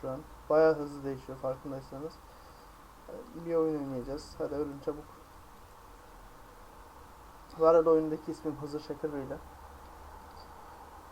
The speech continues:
Diyeceksiniz ne kadar salak salak nickler koyuyorsun. Ya,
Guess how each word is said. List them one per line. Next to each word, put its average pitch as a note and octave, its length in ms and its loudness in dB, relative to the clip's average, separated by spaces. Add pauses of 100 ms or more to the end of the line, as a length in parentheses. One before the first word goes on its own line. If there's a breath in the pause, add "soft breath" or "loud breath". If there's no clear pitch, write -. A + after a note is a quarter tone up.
(2000 loud breath)
Diyeceksiniz D#3 580 -2
ne D#3 180 0
kadar E3 140 8
salak D#3 340 0
salak D3 300 0
nickler C#3+ 320 -6
koyuyorsun. C#3 400 -10 (920)
Ya, A#2 340 0